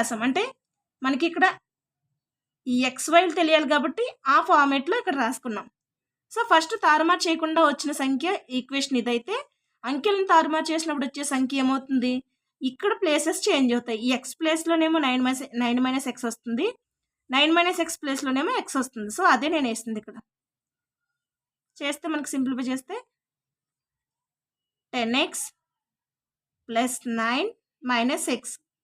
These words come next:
So, దీన్ని సింప్లిఫై చేస్తే టెన్ ఎక్స్ ప్లస్ నైన్ మైనస్ ఎక్స్ అంటే నైన్ ఎక్స్ ప్లస్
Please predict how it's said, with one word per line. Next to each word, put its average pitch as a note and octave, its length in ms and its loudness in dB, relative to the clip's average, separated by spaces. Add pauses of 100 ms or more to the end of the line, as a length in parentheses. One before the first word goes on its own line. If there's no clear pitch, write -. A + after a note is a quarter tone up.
(1120)
So, E4+ 60 -4 (140)
దీన్ని D#4 240 0
సింప్లిఫై C4+ 380 -2
చేస్తే C4+ 240 -6 (120)
టెన్ C4 220 0
ఎక్స్ D#4+ 160 -8 (100)
ప్లస్ D4 280 -2 (1800)
నైన్ C4+ 340 0 (240)
మైనస్ C4 340 0
ఎక్స్ - 220 -8
అంటే B3+ 200 2 (1200)
నైన్ B3 260 4 (100)
ఎక్స్ C4 200 -8 (120)
ప్లస్ C4 300 -4